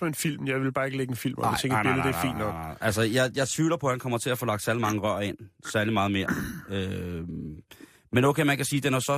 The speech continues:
Speaker 2: solgt fra Houston, så måske er det i virkeligheden manden, der har købt den i Houston, eller solgt den i Houston.
Speaker 1: Men mener, den har været igennem flere handler, før den ligesom en-, ender nede i, i borgerkrigen i Syrien.
Speaker 2: Mm.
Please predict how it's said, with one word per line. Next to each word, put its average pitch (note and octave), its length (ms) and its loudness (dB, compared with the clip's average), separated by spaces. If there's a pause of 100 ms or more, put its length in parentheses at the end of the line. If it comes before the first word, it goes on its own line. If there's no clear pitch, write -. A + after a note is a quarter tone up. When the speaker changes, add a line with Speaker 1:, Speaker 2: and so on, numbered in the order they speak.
Speaker 2:
solgt B2 220 -2
fra C3+ 140 -4
Houston, B2+ 400 0
så B2 140 0
måske A2 340 0
er D#3 40 2
det B2+ 80 0
i - 20 -2
virkeligheden A#2 500 0
manden, A#2 380 0
der A2+ 60 -2
har G#2 180 -2
købt - 240 -2
den B2+ 80 0
i A2 80 0
Houston, A#2 300 -2
eller F#2+ 80 0
solgt D3+ 320 0
den B2+ 120 0
i G2 80 -2
Houston. G2+ 480 0
Speaker 1:
Men E3 160 2
mener, G3 220 2
den F3+ 120 -2
har F3 140 0
været D3+ 160 4
igennem D3+ 280 -2
flere D#3 220 0
handler, C3+ 300 -2
før B2+ 200 0
den B2+ 80 -2
ligesom C3+ 240 0
en-, C3 260 0
ender C3 220 2
nede B2+ 380 0
i, A#2 440 0
i A#2 40 0
borgerkrigen A#2+ 440 -2
i A#2 40 -2
Syrien. A#2+ 360 0
Speaker 2:
Mm. G2 100 2